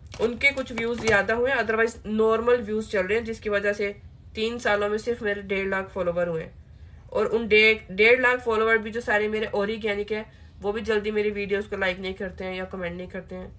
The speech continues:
गंदे बच्चे हैं सब, धोखा देते हैं मुझे। <laughs> उनको इतने, इतना नहीं होता कि चलो यार, उसने इतनी मेहनत करके कोई video बनाई है, कोई हमारे लिए makeup post किया या हमें किसी product की knowledge दी, अ, दी है,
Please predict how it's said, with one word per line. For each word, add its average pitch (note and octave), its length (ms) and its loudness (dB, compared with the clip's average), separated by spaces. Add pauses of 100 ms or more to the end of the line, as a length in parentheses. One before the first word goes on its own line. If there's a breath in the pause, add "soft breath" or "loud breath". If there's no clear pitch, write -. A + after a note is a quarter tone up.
(140)
गंदे F#3+ 240 -8
बच्चे F#3+ 280 -8
हैं G3 100 -10
सब, F#3+ 280 -14
धोखा G#3 300 -10
देते G#3 280 -12
हैं - 80 -16
मुझे। G#3+ 200 -10 (200)
<laughs> - 680 -14
उनको G#3+ 260 -4
इतने, G#3+ 240 -8
इतना A3 320 -6
नहीं B3+ 120 -4
होता A3 240 -4
कि B3 60 -10
चलो A#3+ 220 -4
यार, B3 200 -4 (520 loud breath)
उसने G#3 180 -4
इतनी G#3+ 180 -6
मेहनत G#3+ 340 -2
करके G#3 260 -6
कोई G#3+ 180 -4
video F#3+ 340 -2
बनाई F#3+ 280 -4
है, G3 100 -4
कोई G3 160 -8
हमारे F#3+ 300 -6
लिए G3 100 -8
makeup F#3 340 -6
post F#3 300 -6
किया F#3 140 -2
या G3 140 -4
हमें F#3+ 140 -4
किसी G3 200 -8
product F3+ 380 -6
की F#3+ 80 -6
knowledge F#3 360 -6
दी, - 300 -8
अ, E3+ 140 2
दी F3 200 -6
है, G3 200 -4